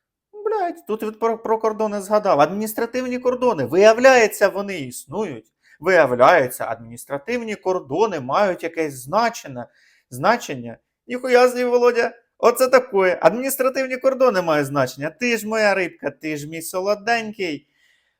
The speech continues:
Господи Боже, е, вибачте, це буде дійсно емоційний розбір, тому що, ну, на серйозну аналітику, е, ця маячня не заслуговує. Тому це, це буде ось, ось так.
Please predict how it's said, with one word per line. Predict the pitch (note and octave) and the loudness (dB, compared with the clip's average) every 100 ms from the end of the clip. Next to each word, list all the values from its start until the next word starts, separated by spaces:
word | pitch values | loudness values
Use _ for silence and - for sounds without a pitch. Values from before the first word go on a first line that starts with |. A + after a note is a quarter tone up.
| _ | _
Господи | A#2 D#3+ F#3+ F#3 E3+ E3 D#3 | -12 -4 -4 -4 -4 -4 -4
Боже, | C#3 D#3 F3+ D#3+ C#3 B2+ - _ _ C#3 | -6 -2 0 2 2 0 -2 _ _ -4
е, | C#3 C3+ C3 B2+ | -2 -2 -2 -4
вибачте, | D#3 G3 C#3 - - A#2 - | -2 0 -2 -6 -12 -14 -10
це | - E3 | -4 -4
буде | D#3 D3 | -4 -10
дійсно | C#3+ C#3 - D3 | -10 -12 -10 -8
емоційний | E3+ E3+ G#3 G3+ G3+ | -8 -10 -10 -8 -8
розбір, | G3+ G3 A#3 G#3+ | -8 -8 -8 -6
тому | F#3 G3+ | -8 -8
що, | G3+ - F3+ F3 E3 D#3 - F3 | -10 -4 -2 2 2 0 -2 -8
ну, | E3+ C#3 | -8 -4
на | F#3 | -6
серйозну | - F#3 F#3 G3+ F3+ D3+ C#3+ | -4 -8 -4 -4 -4 -6 -8
аналітику, | D3 E3 E3+ G3 F#3+ D3+ C#3 B2 A2+ - _ | -6 -4 -6 -8 -10 -10 -10 -12 -12 -16 _
е, | C3 B2+ B2 A#2 - | -8 -6 -8 -10 -6
ця | - F3 | 0 0
маячня | C#3+ C3+ B2+ - D3 | 0 -4 -6 -6 -6
не | B2+ | -6
заслуговує. | A#2 A#2+ C3 A#2+ A2+ A2+ - - | -10 -14 -12 -12 -10 -10 -10 -14
Тому | D#3 E3 C#3 | -16 -12 -12
це, | - - C#3+ B2+ - _ _ _ _ | -12 -8 -6 -6 -8 _ _ _ _
це | - A3 | -6 -4
буде | F#3 D#3+ - | -2 -2 -2
ось, | C3 C#3 - _ - | -6 -10 -14 _ -8
ось | E3 - - | -8 -8 -18
так. | - G#2 - | -14 -14 -14